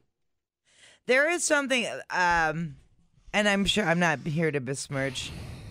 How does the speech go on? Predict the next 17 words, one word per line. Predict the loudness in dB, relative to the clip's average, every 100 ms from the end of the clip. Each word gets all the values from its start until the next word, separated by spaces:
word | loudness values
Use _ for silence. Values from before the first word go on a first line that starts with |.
| -10
male | -4 -2 -2
dentists, | -4 -4 -4 -6 -10 -10 -12 -14 _ -20 -20 _
but | 2 6
I | 6
will | 4 2 0
say, | 0 0 0 -4 -14 -20 _ _ _ _ _ -6
uh, | -2 0 2 0 -4 -12
having | -4 2 4 4 4 2
a |
female | 2 2 4 6 4
dentist, | 4 2 2 0 -2
and | -4 -4
then | -2
I | 0
had | 0 0 -2 -4
to | -4
see | -2 0 0 0 0 -2